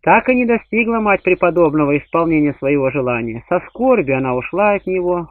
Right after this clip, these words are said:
поступила в один из монастырей и, проводя дни свои в благочестивых подвигах, оставалась в нём до самой кончины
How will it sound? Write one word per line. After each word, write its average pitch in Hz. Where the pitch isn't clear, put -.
поступила 196
в 175
один 180
из 156
монастырей 151
и, 156
проводя 185
дни 208
свои 143
в 131
благочестивых 147
подвигах, 123
оставалась 214
в -
нём 202
до 139
самой 185
кончины 143